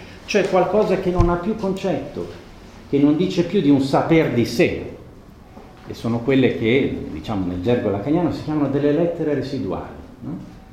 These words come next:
Lacan lo chiama così anche, il nucleo dei significanti che costituisce per qual-, per ciascuno la propria riserva indiana.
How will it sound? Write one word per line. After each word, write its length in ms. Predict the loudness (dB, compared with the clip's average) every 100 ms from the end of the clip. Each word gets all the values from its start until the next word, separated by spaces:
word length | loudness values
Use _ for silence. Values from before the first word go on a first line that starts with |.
| -20 -20 -20 -20 -18 -16
Lacan 280 | -12 -4 -2
lo 100 | -2
chiama 280 | 0 0 0
così 420 | -2 -4 -2 -2
anche, 360 | -2 -6 -6 -8
il 240 | -6 -2
nucleo 580 | 0 2 2 0 -2 0
dei 140 | 0
significanti 880 | -2 -2 -2 -2 -4 -2 -2 -2 -4
che 140 | -4 -4
costituisce 720 | -6 -8 -10 -4 -4 -2 -6
per 260 | -6 -6 -4
qual-, 280 | -4 -4
per 180 | -4 -4
ciascuno 540 | -2 -4 -4 -2 2 4
la 120 | 2
propria 380 | 2 2 2 2
riserva 520 | 2 4 2 4 4
indiana. 560 | 4 2 0 -2 -8